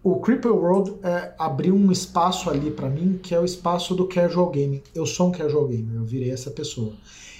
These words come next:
E o C S, né? Que é um vício, é, é difícil.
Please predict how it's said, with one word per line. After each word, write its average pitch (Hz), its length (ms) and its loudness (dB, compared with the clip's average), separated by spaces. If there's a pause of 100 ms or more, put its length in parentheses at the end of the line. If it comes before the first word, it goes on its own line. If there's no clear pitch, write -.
(140)
E 202 80 8
o 214 60 4
C - 180 -2
S, - 420 -12
né? 180 220 -6 (280)
Que 143 200 -6
é 139 160 -2
um 151 220 -4 (100)
vício, 139 640 -6 (760)
é, 143 560 -4
é 139 40 -2
difícil. - 500 -10